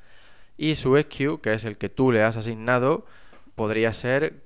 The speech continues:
Camiverde cuatro guion M, por ejemplo.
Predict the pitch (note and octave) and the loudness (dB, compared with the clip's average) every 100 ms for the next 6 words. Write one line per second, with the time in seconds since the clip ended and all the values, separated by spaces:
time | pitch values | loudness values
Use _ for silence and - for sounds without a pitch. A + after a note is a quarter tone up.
0 | - A2+ A2 A2 A2 A#2 A#2+ A2 - A#2+ | -2 -2 0 -4 0 0 2 -2 0 2
1 | C3 D#3+ E3 C3+ A#2 B2 A#2 G#2 G2 D#2 | 2 2 0 0 -2 -4 -8 -10 -10 -14
2 | - - - - - - G2 F#2+ G2+ F2+ | -16 -20 -20 -20 -20 -8 -6 -6 -10 -14
3 | - | -18